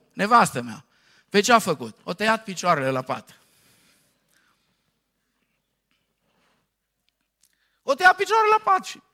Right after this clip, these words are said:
nu mai poate intra nimeni sub el." "Da, ai tăiat picioarele la pat?"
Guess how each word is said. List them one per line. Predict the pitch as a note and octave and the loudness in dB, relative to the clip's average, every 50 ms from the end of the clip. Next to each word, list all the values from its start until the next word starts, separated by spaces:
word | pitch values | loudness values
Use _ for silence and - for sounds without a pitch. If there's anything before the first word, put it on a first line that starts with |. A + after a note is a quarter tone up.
| _ _ | _ _
nu | _ F#3+ G3+ A#3 | _ -20 -16 -6
mai | A#3+ A#3+ A#3 | -4 -4 -4
poate | A#3 - A#3 A#3 A#3 | -2 -4 -6 -6 -6
intra | A3+ A3+ A3 A#3+ A#3+ A#3+ | -12 -12 -6 -6 -6 -6
nimeni | B3+ C4 A#3+ G#3+ E3+ | -6 -8 -10 -10 -10
sub | - F3+ D#3 D3 | -10 -12 -12 -6
el." | D#3+ C3+ A#2+ A2+ B2 C3+ C#3+ | -4 -4 -4 -6 -10 -14 -10
"Da, | D3 E3+ E3 D3 D3+ E3 D#3+ D3 _ _ _ _ _ _ _ _ | -8 -10 -10 -10 -12 -16 -16 -16 _ _ _ _ _ _ _ _
ai | - D3+ D3+ | -10 -10 -8
tăiat | - F3 F3 D#3+ | -6 -8 -8 -8
picioarele | D3+ D#3 C#3+ - F3+ F3 E3 D#3 D3 | -10 -16 -14 -8 -6 -6 -4 -4 -4
la | C#3 C3+ | -4 -4
pat?" | C3+ - G#3 A3 A#3 A3 - - | -6 -4 -4 -4 -4 -6 -8 -18